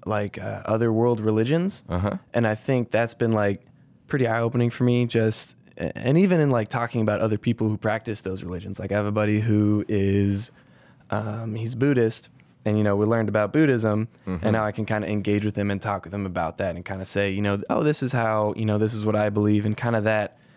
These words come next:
Speaker 1: that jumping off point to have, you know, more conversations of people, like, of a different religion.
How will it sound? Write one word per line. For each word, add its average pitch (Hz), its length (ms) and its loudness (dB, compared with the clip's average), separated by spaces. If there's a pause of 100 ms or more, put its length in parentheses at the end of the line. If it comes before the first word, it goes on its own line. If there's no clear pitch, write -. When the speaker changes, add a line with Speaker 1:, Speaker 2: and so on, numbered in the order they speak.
(220)
Speaker 1:
that 131 160 2
jumping 127 340 0
off 107 220 -2
point 107 260 0
to 87 80 -4
have, 101 600 -4 (440)
you 104 120 0
know, 98 160 2
more 104 240 2
conversations 101 720 0
of 101 160 0
people, 101 640 0 (340)
like, - 280 -12
of 107 160 -4
a 104 40 -8
different 104 340 -8
religion. 104 500 -2